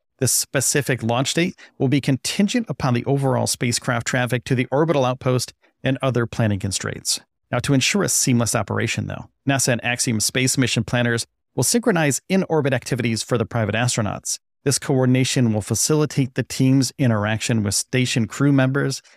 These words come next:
and flight controllers on the ground. Michael Sefredini, C E O and president of Axiom Space, expressed his company's enthusiasm for the mission. He stated,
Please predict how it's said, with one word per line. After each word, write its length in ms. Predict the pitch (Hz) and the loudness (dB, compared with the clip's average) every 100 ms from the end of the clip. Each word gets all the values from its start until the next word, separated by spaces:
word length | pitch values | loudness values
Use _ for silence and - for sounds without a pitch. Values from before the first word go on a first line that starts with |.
| _ - | _ -2
and 180 | 127 110 | -2 0
flight 220 | 131 120 | -2 -2
controllers 460 | 117 - 107 101 101 | -2 -2 -4 -4 -6
on 100 | 92 | -8
the 40 | |
ground. 380 | 101 95 82 - _ - | -6 -8 -8 -16 _ -2
Michael 260 | 143 196 147 | 0 2 -2
Sefredini, 720 | - - - 107 117 113 107 | 0 -2 -2 0 0 0 0
C 160 | 151 127 123 | -2 0 0
E 40 | |
O 80 | 117 | 0
and 100 | 113 | 0
president 440 | 135 123 131 117 | -2 0 0 0
of 100 | 110 | -2
Axiom 420 | - 139 - 123 110 | -2 -4 -2 -2 -2
Space, 400 | - 120 113 120 | -2 -2 -2 -4
expressed 480 | 107 - 185 185 - | -4 -4 -2 -2 -2
his 140 | - | -2
company's 420 | - 127 131 110 | -2 0 0 0
enthusiasm 680 | 117 - 139 110 110 107 104 | 0 0 0 2 0 0 -2
for 120 | - | -4
the 80 | 104 | -4
mission. 480 | 104 104 - 101 98 _ _ _ _ _ _ | -2 -2 -2 -6 -8 _ _ _ _ _ _
He 140 | 131 | -2
stated, 500 | - 135 127 113 107 | 0 2 2 0 -4